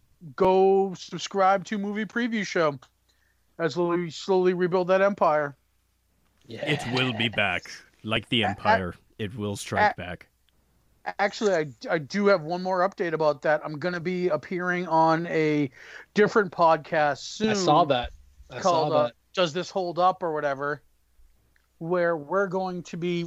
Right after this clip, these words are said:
Speaker 1: reviewing and seeing if the movie The Crow holds up.
Speaker 2: Ooh.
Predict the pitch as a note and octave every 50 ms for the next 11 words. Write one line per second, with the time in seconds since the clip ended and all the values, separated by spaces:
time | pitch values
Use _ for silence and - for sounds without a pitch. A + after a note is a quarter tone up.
0 | E3+ E3+ E3 D#3+ C#3 D3+ E3+ F3+ F3 E3+ E3+ E3 E3 E3 E3 E3 D#3 - _ _
1 | _ _ - - - - - - _ _ _ - F3+ E3+ - - - G3 F#3+ F#3
2 | F#3 F#3+ E3+ D3 - F#3 F3+ F#3+ F3+ F3+ D#3 D3+ - - - G3 G3 G3+ F#3+ F3
3 | E3 C3+ D3 D3 C#3+ C#3 B2 D3 C3+ B2+ - - _ _ _ _ _ _ _ _
4 | _ _ _ _ _ _ C#3+ C#3+ D3+ F3 G3 E3 D3 C#3 C3 A#2 G#2+ G2 F#2 F#2+
5 | F#2 F2+ F2 E2+ E2+ E2 D2+